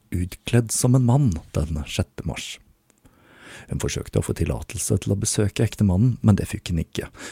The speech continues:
og hun innså at hun var nødt til å finne en annen måte å nå ektemannen på. Jeg antar jo at hun droppet dette mannekostymet når hun ba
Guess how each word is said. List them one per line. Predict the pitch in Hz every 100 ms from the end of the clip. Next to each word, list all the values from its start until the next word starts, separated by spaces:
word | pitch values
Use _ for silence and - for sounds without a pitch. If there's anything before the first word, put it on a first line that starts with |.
| -
og | 117
hun | 110
innså | 104 - 113
at | - - - 87
hun | 87
var | 80
nødt | -
til | 98
å |
finne | 92 85
en | 95 -
annen | 131 92 120
måte | 110 - - 107
å | - 117
nå | 78 67 -
ektemannen | 98 - 73 65 76 -
på. | - - _ _ - - - - -
Jeg | - -
antar | 85 85 92
jo | 98
at | -
hun | 95 101
droppet | - - 101
dette | 95 95 113
mannekostymet | 123 127 92 80 107 - 98 85 110 85
når | 87 107
hun |
ba | 92